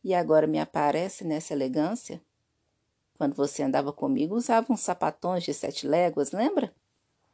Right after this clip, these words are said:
"Ah, foi pra me dizer isso que você me fez subir até aqui?"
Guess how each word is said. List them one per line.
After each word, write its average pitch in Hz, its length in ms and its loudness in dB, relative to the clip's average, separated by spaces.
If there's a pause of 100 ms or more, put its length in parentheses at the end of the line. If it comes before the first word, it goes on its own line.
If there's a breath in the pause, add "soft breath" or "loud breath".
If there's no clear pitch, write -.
(1120)
"Ah, 214 220 -4 (720 loud breath)
foi 208 200 0
pra 214 120 -4
me 208 120 -4
dizer 208 340 0
isso 226 380 0
que 196 100 -4
você 185 300 -2
me 190 100 -2
fez 185 220 -4
subir 185 280 0
até 190 440 -2
aqui?" 180 520 -4